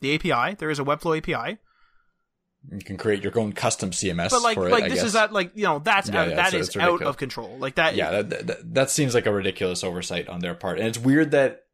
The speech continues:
Speaker 2: I understand them not launching with it, but I believe they launched in twenty seventeen. So it's been, like, three years. I don't, I don't know. I, I'm just saying, I'm calling them out a little bit, but, um,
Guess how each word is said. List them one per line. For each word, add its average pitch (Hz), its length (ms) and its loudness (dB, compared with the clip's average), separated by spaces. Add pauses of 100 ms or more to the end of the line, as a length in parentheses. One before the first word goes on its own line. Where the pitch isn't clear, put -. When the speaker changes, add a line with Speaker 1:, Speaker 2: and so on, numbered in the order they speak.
(120)
Speaker 2:
I 120 120 4
understand 139 400 2
them 120 120 0
not 110 220 2
launching 104 360 -2
with 131 180 0
it, 160 160 0 (360)
but 104 140 4
I 110 80 6
believe 113 240 2
they 127 80 4
launched 110 300 4
in 101 40 -4
twenty 104 220 0
seventeen. 87 560 -6 (1200)
So 101 100 -4
it's 92 120 -2
been, 95 140 0
like, 87 120 -6
three 87 160 -6
years. - 320 -10 (120)
I 110 120 4
don't, - 140 0 (100)
I 113 80 0
don't 101 140 0
know. - 60 -18 (160)
I, 120 200 4 (180)
I'm 117 140 -2
just 113 120 -2
saying, 110 160 -2
I'm 107 140 -2
calling 123 240 2
them 113 120 2
out 107 120 6
a 110 60 2
little 110 160 6
bit, 120 200 2
but, 98 220 2
um, 90 440 2